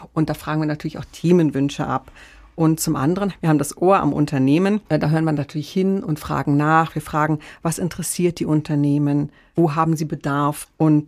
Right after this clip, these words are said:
dann bekommen wir natürlich auch die öffentlichen Diskussionen mit, also was gerade in der Branche diskutiert wird, welche Technologien gerade hoch im Kurs sind und was einfach für die Branche von Bedeutung ist. Und wenn diese Fokusthemen mal stehen, dann folgt ja der Aufruf zum Einreichen von Vortragsvorschlägen.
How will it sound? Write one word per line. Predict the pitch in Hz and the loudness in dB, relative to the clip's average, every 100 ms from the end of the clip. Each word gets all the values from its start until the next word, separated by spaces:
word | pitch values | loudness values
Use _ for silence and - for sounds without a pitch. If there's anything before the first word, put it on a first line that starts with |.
| - | -4
dann | 143 156 233 233 | -2 2 4 2
bekommen | 185 - 170 | -2 -4 -2
wir | 165 | 0
natürlich | 160 160 156 151 | -2 -4 -6 -6
auch | 165 - | -8 -8
die | - - | -10 -10
öffentlichen | 151 151 147 - | -4 -4 -2 -4
Diskussionen | 151 - 151 135 135 147 143 | -4 -4 -6 -4 -2 0 0
mit, | 143 | -2
also | - 147 | -6 -6
was | 143 143 | -8 -10
gerade | - 139 | -8 -6
in | 147 156 | -2 -2
der | 147 | -2
Branche | - - 160 160 | -4 -6 -4 -4
diskutiert | 151 147 - - - 156 160 | -4 -4 -8 -10 -2 -2 0
wird, | 151 147 151 | -2 -2 -4
welche | - 156 | -6 -8
Technologien | 156 180 160 147 156 160 | -6 -4 -2 -2 -2 0
gerade | 156 151 156 151 | 0 0 0 0
hoch | 151 | -2
im | - 156 151 | 2 2 2
Kurs | 156 147 151 | 0 0 0
sind | 151 143 139 - - | 0 0 -2 -10 0
und | 147 | 0
was | 147 - - - | 0 -6 -12 -6
einfach | 147 151 | -6 -6
für | - 156 | -6 -6
die | 156 | -4
Branche | 139 131 139 | -2 -2 -2
von | 143 139 | -4 -4
Bedeutung | 135 139 147 156 139 | -4 0 -2 0 -4
ist. | 143 151 - - | -4 -8 -14 0
Und | 170 156 | 0 4
wenn | 160 | 2
diese | 175 254 254 | 2 2 0
Fokusthemen | - 214 208 202 - 170 165 | 2 0 2 -4 -2 0 0
mal | 143 139 | 0 -2
stehen, | - - 156 233 302 - - - | -6 -2 2 2 2 -2 -20 -4
dann | 156 180 | 0 0
folgt | 214 - 175 175 - | -2 0 -2 -2 -4
ja | 170 | -2
der | 156 147 - | -2 -2 -2
Aufruf | 147 196 - - 233 - | 0 0 0 -2 -2 -4
zum | - 160 | -8 -6
Einreichen | - 147 185 175 170 170 | -2 -2 -2 -2 -4 -4
von | 151 147 131 | -4 -4 -4
Vortragsvorschlägen. | - 156 202 - 226 233 - 202 226 - 220 226 247 | -4 -2 -2 -2 -6 -6 -2 -2 -2 -4 -2 2 0